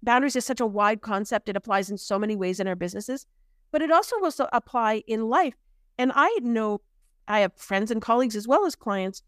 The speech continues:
who have people in their lives with whom they have great difficulty,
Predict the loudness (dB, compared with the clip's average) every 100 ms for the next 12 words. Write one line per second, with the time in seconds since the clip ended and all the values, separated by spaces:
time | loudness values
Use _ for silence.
0 | _ _ _ _ -2 2 2 0 -2 0
1 | 0 2 0 0 0 0 -4 -8 -4 -2
2 | 0 -2 -2 -4 -6 -4 -4 -2 -4 -4
3 | -8 -12